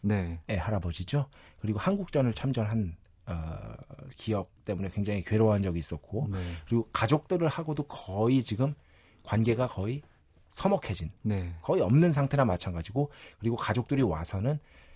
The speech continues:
Speaker 2: 돈 얘기만 합니다.
Speaker 1: 네.
Speaker 2: 이 할아버지한테 자기들 유산 얘기만 하고.
Speaker 1: 네.
Speaker 2: 정말 외롭지만 외로움을 티 안 내고 혼자 살아가는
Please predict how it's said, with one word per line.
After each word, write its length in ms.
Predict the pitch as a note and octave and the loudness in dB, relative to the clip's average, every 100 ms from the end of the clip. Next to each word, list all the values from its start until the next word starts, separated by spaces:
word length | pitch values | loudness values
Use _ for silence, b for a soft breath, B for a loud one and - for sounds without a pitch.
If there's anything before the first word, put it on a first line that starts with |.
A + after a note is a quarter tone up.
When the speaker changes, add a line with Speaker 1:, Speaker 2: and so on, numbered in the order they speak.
| b b _ _ - | b b _ _ 2
Speaker 2:
돈 220 | B2 C3 | 6 8
얘기만 260 | C3+ A#2+ F#2 | 8 6 2
합니다. 360 | D#2 - - - | -2 -8 -18 -2
Speaker 1:
네. 200 | G#2+ G2+ | 2 4
Speaker 2:
이 20 | |
할아버지한테 560 | F2+ A2+ G2+ F2+ D2+ - | 2 2 0 -2 -6 -8
자기들 360 | - G2 G#2+ F#2+ | -4 0 0 0
유산 320 | G#2 G#2+ A#2 | 0 2 4
얘기만 260 | F2+ E2 D2+ | 2 0 -4
하고. 220 | - - - | -10 -14 -4
Speaker 1:
네. 360 | G2+ F#2 F2 F2 | -2 -2 -4 -6
Speaker 2:
정말 480 | F2 F3 A3+ A#3+ F#3 | -2 0 4 6 6
외롭지만 600 | A2 A#2 G#2+ - C#3 F3 b b - | 6 6 2 0 2 2 b b 0
외로움을 420 | A2+ B2 C3 C3+ | 6 6 6 4
티 260 | - - A3 | 0 0 2
안 240 | F#2 F2+ | 2 0
내고 260 | G2 A#2+ C3+ | 0 -2 -2
혼자 300 | - G#3 F#3 | 0 2 2
살아가는 440 | D3 B2+ G2 D#2+ | 0 0 0 -2